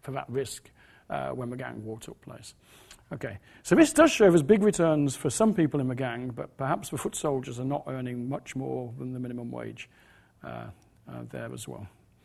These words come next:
Um, they, of course, they may be doing other things, uh, and so their total income might be higher.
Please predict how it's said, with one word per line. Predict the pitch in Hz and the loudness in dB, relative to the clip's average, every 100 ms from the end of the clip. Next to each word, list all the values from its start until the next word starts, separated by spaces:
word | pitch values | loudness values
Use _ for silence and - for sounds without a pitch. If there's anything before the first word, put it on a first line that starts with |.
| _ _ _ - | _ _ _ -18
Um, | 110 107 107 | -16 -14 -6
they, | 147 | -4
of | 151 | -2
course, | 240 196 | 2 2
they | - | 4
may | 185 | 4
be | 175 | 4
doing | 160 156 | 2 0
other | - 135 | -2 -8
things, | 117 147 123 113 - _ _ _ _ _ _ - | -8 -10 -10 -14 -18 _ _ _ _ _ _ -16
uh, | - - | -14 -10
and | 131 | -8
so | 147 | -6
their | 139 | -8
total | 123 147 135 | -4 -4 -2
income | 131 123 135 | -8 -8 -10
might | 131 127 | -10 -12
be | 113 | -12
higher. | 107 - 110 | -12 -12 -16